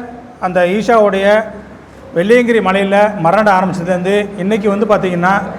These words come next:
இந்த வருஷம் இருவ-, ரெண்டாயிரத்தி இருபத்தி மூணுல பாத்தீங்கன்னா, ஒரு கோடியே பன்னெண்டு லட்சம் மரங்கள் நம்ம விநியோகம் பண்ணியிருக்கிறோம்.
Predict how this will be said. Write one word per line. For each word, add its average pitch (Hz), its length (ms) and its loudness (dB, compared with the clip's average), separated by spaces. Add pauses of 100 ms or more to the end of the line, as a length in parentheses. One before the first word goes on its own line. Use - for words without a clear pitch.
(240)
இந்த 208 240 2
வருஷம் 190 260 2
இருவ-, 196 300 2
ரெண்டாயிரத்தி 214 440 0
இருபத்தி 214 400 -2
மூணுல 208 300 -4 (680)
பாத்தீங்கன்னா, 185 480 2
ஒரு 214 240 2
கோடியே 226 280 2
பன்னெண்டு 202 300 -2
லட்சம் 196 260 -4
மரங்கள் 196 300 -2
நம்ம 185 160 -2
விநியோகம் 180 420 2
பண்ணியிருக்கிறோம். 170 420 2